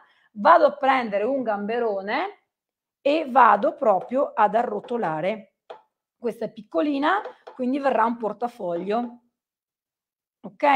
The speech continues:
Adesso ne andiamo a fare un'altra, così vi mostro, magari una un pochettino più grande.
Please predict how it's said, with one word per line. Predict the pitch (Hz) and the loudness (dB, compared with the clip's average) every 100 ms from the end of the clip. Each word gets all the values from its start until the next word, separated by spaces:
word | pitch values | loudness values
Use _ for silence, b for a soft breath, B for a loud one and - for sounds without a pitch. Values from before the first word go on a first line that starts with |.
| 262 277 - _ _ _ _ _ b b b - | 2 -4 -12 _ _ _ _ _ b b b -2
Adesso | 214 240 240 | 0 0 -2
ne | 208 | -6
andiamo | 208 214 208 | -4 -4 -4
a | |
fare | - 208 | -2 -2
un'altra, | 208 208 202 202 180 | 0 0 0 -4 -10
così | 214 196 220 | -10 -10 -6
vi | 240 | -4
mostro, | 277 320 349 - 349 | 0 0 -2 -6 -4
magari | 240 202 202 | -2 -2 -4
una | 202 208 | -6 -8
un | 190 | -10
pochettino | 208 - 208 220 185 | -14 -16 -16 -14 -14
più | - | -10
grande. | 214 240 233 233 240 294 392 - - | -4 0 0 0 6 8 8 0 -16